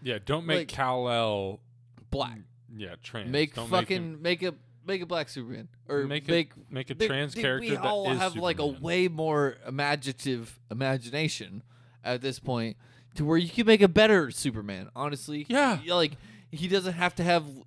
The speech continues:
Speaker 2: like, Superman has every power fucking known to man, and he's fucking annoying. Honestly, uh,
Speaker 1: Gra-, yeah, I'll give you
Speaker 2: like,
Speaker 1: that.
Speaker 2: he's, it's annoying. He
Speaker 1: It's
Speaker 2: has
Speaker 1: annoying,
Speaker 2: every
Speaker 1: but it's
Speaker 2: power,
Speaker 1: also,
Speaker 2: and it's
Speaker 1: like,
Speaker 2: just like he can't be
Speaker 1: awesome.
Speaker 2: beat unless he's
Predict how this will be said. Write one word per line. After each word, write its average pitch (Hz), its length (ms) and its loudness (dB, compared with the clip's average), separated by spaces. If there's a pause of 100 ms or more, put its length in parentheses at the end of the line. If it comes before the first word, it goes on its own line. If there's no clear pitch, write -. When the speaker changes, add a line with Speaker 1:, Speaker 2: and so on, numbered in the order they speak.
Speaker 2:
like, 160 240 -2
Superman 269 440 2
has 208 280 4
every 160 300 4
power 135 420 4
fucking 131 380 0
known 123 160 0
to 120 60 0
man, 110 180 0
and 120 120 -2
he's 113 140 -2
fucking 135 400 0
annoying. 98 480 -10
Honestly, 110 560 -8 (560)
uh, 110 360 -6
Speaker 1:
Gra-, - 220 -12
yeah, 92 220 -14 (200)
I'll 113 100 -14
give 104 80 -14
you 120 60 -6
Speaker 2:
like, 131 180 0
Speaker 1:
that. 127 80 -4
Speaker 2:
he's, 139 260 -4 (180)
it's 170 380 -2
annoying. 151 400 0
He 170 100 -4
Speaker 1:
It's - 80 2
Speaker 2:
has - 100 6
Speaker 1:
annoying, 190 260 8
Speaker 2:
every 147 140 6
Speaker 1:
but 147 100 8
it's 156 60 12
Speaker 2:
power, 135 220 10
Speaker 1:
also, 127 200 4
Speaker 2:
and 127 40 4
it's 127 60 4
Speaker 1:
like, 107 160 2
Speaker 2:
just 131 160 2
like 127 160 6
he 147 80 6
can't 151 260 6
be 135 80 0
Speaker 1:
awesome. 127 100 -2
Speaker 2:
beat 127 300 0
unless 120 320 -6
he's 113 260 -6